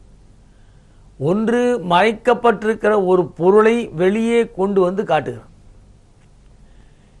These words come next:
இரண்டாவதாக, அந்த பொருளானது மீண்டும் மறைக்கப்படாமல் இந்த உயிருக்கு அனுகிரகம் செய்கிறான். இதைத்தான் அறிவிலே தெளிவு என்கிறோம். தெளிவு என்ற ஒன்றை தருவது இறைவன்தான்.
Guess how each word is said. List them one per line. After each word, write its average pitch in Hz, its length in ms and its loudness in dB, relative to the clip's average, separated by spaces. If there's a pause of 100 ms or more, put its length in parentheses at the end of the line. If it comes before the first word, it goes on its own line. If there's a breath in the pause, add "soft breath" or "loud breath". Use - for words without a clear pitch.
(180 soft breath)
இரண்டாவதாக, 233 880 4
அந்த 196 240 0
பொருளானது 240 760 2
மீண்டும் 226 580 -2
மறைக்கப்படாமல் 214 1200 2
இந்த 196 160 -2
உயிருக்கு 202 480 -2
அனுகிரகம் 160 440 -4
செய்கிறான். 107 280 -14 (520)
இதைத்தான் 185 380 0 (120)
அறிவிலே 202 460 0 (100)
தெளிவு 185 380 -2
என்கிறோம். 127 360 -8 (1040 soft breath)
தெளிவு 262 500 2 (120)
என்ற 240 260 0 (100)
ஒன்றை 214 320 0 (120)
தருவது 214 480 0
இறைவன்தான். 160 600 -6